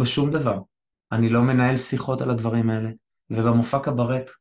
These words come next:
מה שאמרתי להם זה להגיד, לבחור, להגיד, "לא, אני לא לוקח חלק בזה." אני לא עומד לצד הזה או לצד הזה, וזה לא רלוונטי בכלל. אתם יודעים, זה כמו הנמלים השחורות והאדומות, אתם מכירים את זה, שמכניסים אותם לצנצנת.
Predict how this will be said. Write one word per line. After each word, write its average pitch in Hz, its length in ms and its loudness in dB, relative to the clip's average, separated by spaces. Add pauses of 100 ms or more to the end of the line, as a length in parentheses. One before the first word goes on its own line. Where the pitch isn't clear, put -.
(200)
מה 117 160 -8
שאמרתי 123 360 0
להם 120 220 4
זה 113 120 -2
להגיד, 113 260 -2
לבחור, 127 520 0
להגיד, 117 320 0
"לא, 120 440 2 (460)
אני 113 160 2
לא 127 200 4
לוקח 143 340 -2
חלק 143 200 0
בזה." 123 240 -2 (1400)
אני 120 220 6
לא 127 80 6
עומד 135 240 2
לצד 123 320 -2
הזה 131 380 -2
או 127 80 -4
לצד 120 320 -4
הזה, 123 380 0
וזה 117 160 0
לא 123 160 2
רלוונטי 127 460 -2
בכלל. 117 280 -8 (840)
אתם 117 120 -2
יודעים, 127 220 2
זה 123 120 2
כמו 135 180 2
הנמלים 135 420 2
השחורות 123 580 -4
והאדומות, 127 520 0
אתם 117 140 0
מכירים 127 340 0
את 123 80 0
זה, 123 80 0 (300)
שמכניסים 123 520 0
אותם 131 200 -2
לצנצנת. 120 640 -2